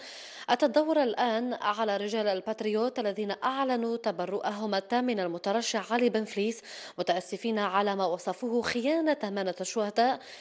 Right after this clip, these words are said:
من خلال مغامرة سياسية قد تجر البلاد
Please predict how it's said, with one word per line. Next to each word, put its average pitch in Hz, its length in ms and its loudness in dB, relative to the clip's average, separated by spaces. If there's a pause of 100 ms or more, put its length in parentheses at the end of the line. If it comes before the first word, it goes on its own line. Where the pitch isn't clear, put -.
(120)
من 170 120 -2
خلال 202 340 -2
مغامرة 214 520 2
سياسية 214 600 0
قد 240 180 -4
تجر 240 400 2
البلاد 202 440 4